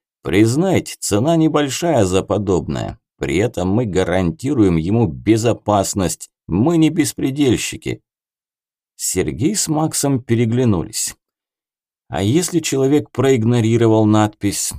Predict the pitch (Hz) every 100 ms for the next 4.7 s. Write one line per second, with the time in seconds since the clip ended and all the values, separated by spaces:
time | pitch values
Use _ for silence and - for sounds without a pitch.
0 | - - 220 - 185 170 147 131 - -
1 | 139 123 117 110 - 123 113 104 95 -
2 | 151 165 147 143 123 98 107 104 139 139
3 | 143 127 123 120 143 135 143 123 123 131
4 | - 143 113 80 78 73